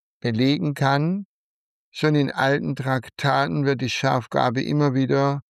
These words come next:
für medizinische Zwecke angewendet. Aufgrund der Bitterstoffe hat die Schafgarbe einen appetitanregenden Effekt, wie auch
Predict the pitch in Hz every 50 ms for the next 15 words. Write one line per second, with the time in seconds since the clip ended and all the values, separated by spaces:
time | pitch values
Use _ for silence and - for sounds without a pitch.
0 | _ _ _ _ _ _ - - 151 143 143 131 117 127 117 - - 143 139 143
1 | 139 127 - 143 131 120 - - - - 120 120 117 - 120 117 - - _ -
2 | 120 123 135 143 147 147 139 127 139 139 139 139 143 135 143 143 143 143 - -
3 | - _ _ _ _ _ _ _ _ _ _ - 147 151 135 - - - - 160
4 | 170 185 190 180 135 110 - 156 156 190 170 139 - - - 143 139 135 - -
5 | 151 147 147 147 143 - _ _ _ _ _ _ _ _ _ _ _ _ _ _
6 | - 123 135 143 147 139 - - - _ - - 139 135 131 131 131 123 113 -
7 | - 139 139 143 147 151 - - - 135 131 131 131 131 - 143 135 135 - -
8 | 131 131 127 127 123 123 120 - - 127 123 117 127 113 - - 170 175 175 -
9 | 147 139 139 135 131 127 131 131 131 131 120 123 123 120 - 117 107 - - -
10 | 151 165 185 - _ - - - _ _ _ _ _ _ _ _ _ _ _ -
11 | 139 160 170 175 - - 139 143 143 143 147 135 -